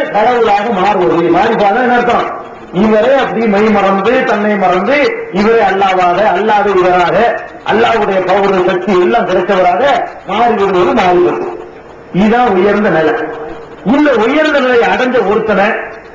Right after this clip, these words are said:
இந்த நானூத்தி ஐம்பது கோடி பேர்ல ஒரு ஆளை காட்டு. ஏண்டா, ஒரே ஒரு ஆள் நீ காட்டு. எப்போ, எங்க காட்டுவான்? கடந்த காலத்து வரலாறுல காட்டுவான். எல்லாம் போய் பார்க்கறாங்க.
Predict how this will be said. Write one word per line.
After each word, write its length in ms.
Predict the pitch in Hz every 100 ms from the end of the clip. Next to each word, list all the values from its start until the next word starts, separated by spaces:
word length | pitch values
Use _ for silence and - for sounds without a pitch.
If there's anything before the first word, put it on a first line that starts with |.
| -
இந்த 160 | 202 214
நானூத்தி 500 | 196 254 311 302 285
ஐம்பது 260 | 247 240 202
கோடி 220 | 233 226
பேர்ல 320 | 226 233 208
ஒரு 160 | 185 202
ஆளை 160 | 214
காட்டு. 300 | 196 180 175 - - - - - - - - - -
ஏண்டா, 280 | 165 196 190 151 151
ஒரே 260 | 214 320 311
ஒரு 180 | 269
ஆள் 240 | 262 262 240
நீ 40 |
காட்டு. 280 | 214 214 180 175 -
எப்போ, 240 | 190 - 311
எங்க 200 | 269 277
காட்டுவான்? 460 | 277 277 277 254 - - - - - -
கடந்த 340 | - 208 285 285
காலத்து 440 | 269 285 294 294 285
வரலாறுல 480 | 247 262 277 285 262
காட்டுவான். 440 | 254 247 247 - - - 156 - 170 180 170 143 - - - - -
எல்லாம் 320 | 262 302 285
போய் 160 | 277
பார்க்கறாங்க. 640 | 269 294 294 277 262 254